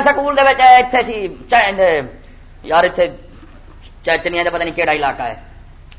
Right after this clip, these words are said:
اوتھے میں گیا تے سکول سی، کڑیاں کڑیاں منڈے نے اکٹھے، تے وچ لکھیا کھڑا ہے اے، اے، نیلا سے تو میں بہت محبت کرتا ہوں۔ ہمیں آ جائے، ک-، ک-، ٹھنڈا آ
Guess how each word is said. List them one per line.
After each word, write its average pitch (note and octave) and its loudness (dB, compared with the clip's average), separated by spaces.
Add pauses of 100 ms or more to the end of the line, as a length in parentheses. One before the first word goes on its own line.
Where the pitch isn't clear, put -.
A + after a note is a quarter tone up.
(200)
اوتھے C#4 2
میں D4+ 4
گیا D4 6
تے D#4+ 4
سکول C#4+ 0
سی، D4 -4
کڑیاں D4 4
کڑیاں D4 4
منڈے C#4+ 2
نے D4 4
اکٹھے، D4 2 (440)
تے A3+ -4
وچ B3+ 0
لکھیا B3+ 0
کھڑا B3 2
ہے - -2 (640)
اے، C#3+ -10 (380)
اے، E4 4
نیلا D#4+ 6
سے C#5 0
تو E4 0
میں C#4+ 0
بہت C4 -4
محبت D#3 -12
کرتا - -16
ہوں۔ - -20 (1400)
ہمیں C4+ 4
آ A3+ 8
جائے، D4+ 6
ک-، - -2
ک-، B3+ 4
ٹھنڈا C#4 6
آ B3 10